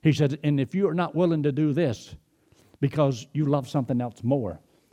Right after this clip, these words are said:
he says, "you're gonna be looking back instead of looking forward." And I believe this is what God wants us to do. He wants us to keep doing the things that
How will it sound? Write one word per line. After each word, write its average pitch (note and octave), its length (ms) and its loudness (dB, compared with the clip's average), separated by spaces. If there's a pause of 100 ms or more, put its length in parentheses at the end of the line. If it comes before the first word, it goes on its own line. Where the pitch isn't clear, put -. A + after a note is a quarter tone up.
he C3+ 100 -6
says, B2 240 2
"you're C#3 80 2
gonna C#3 140 0
be A#2+ 200 2 (300)
looking B2+ 300 0
back A2 300 -4
instead G#2+ 300 -6
of F#2+ 140 -8 (120)
looking A2 420 -6
forward." F#2 400 -10 (720)
And A#2 100 4
I A#2+ 80 4
believe C#3+ 280 2
this C#3+ 180 -2
is B2+ 120 -8
what A2+ 200 -8
God A#2+ 240 -6
wants A2+ 280 -2
us A2 160 -4
to B2 100 -4
do. G2 300 -2 (880)
He C#3 80 0
wants F3 300 2
us C#3 100 -10
to C#3+ 100 -2
keep - 340 -6
doing C#3+ 260 2
the G#2 80 0
things B2+ 340 -2
that G#2 240 -8